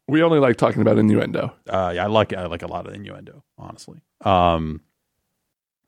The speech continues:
Speaker 2: but it's tantalizing to think about that sort of stuff because you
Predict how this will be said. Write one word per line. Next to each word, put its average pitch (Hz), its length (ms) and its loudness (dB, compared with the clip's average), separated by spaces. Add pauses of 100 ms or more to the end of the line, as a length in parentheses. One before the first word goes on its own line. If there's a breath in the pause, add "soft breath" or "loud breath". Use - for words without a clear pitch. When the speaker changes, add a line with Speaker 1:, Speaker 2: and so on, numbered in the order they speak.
(460)
Speaker 2:
but 156 200 4
it's 180 200 0
tantalizing 101 800 2
to 107 60 -4
think 147 200 0
about 95 220 2
that 90 160 -4
sort 98 180 2
of 87 60 -4
stuff 98 220 0 (340 loud breath)
because 180 420 0
you 175 560 2